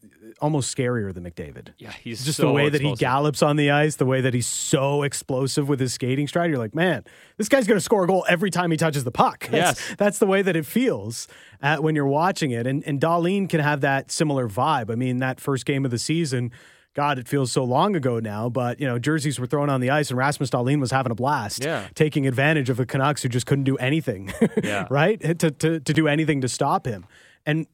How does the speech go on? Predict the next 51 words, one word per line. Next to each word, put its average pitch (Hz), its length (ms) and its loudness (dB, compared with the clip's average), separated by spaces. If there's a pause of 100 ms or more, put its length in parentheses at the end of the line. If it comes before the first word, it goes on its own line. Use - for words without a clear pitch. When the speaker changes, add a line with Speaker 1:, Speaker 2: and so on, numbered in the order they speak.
(380)
Speaker 1:
th-, 208 160 -8
there's 175 200 0
just 233 200 -2
so 180 180 2
few 165 220 -4
players 107 640 -6
that 127 140 -4
can 123 160 -6
take 143 320 -4
guys 117 280 -2
on 110 280 -6
one-on-one 110 760 -2 (400)
as 113 120 -6
much 127 260 -2
as 113 140 -4
guys 107 260 -8
like 104 160 -12
Makar 104 420 -8
and, 98 540 -10
and 123 100 -6
Dahlin 104 380 -4
do 95 140 -10
from 101 180 -12
the 98 80 -12
back 90 300 -12
end. 87 260 -14
Speaker 2:
It's 180 140 -10
kinda 175 160 -4
like 156 160 -6
Speaker 1:
And 135 100 -2
have 160 140 2
the 156 60 4
confidence 160 500 2
to 131 40 -8
do 139 140 2
it, 139 80 0
like, 127 220 0
when 127 100 0
they're 120 100 0
walking 117 360 -2
the 113 80 -4
blue 120 180 0
line 120 220 0
and 110 100 -2
all 117 100 0
these 117 160 -2
different 120 280 -6
Speaker 2:
Mm-hmm. 113 60 -6
Speaker 1:
types 101 120 -8
of - 80 -14
things. 107 320 -14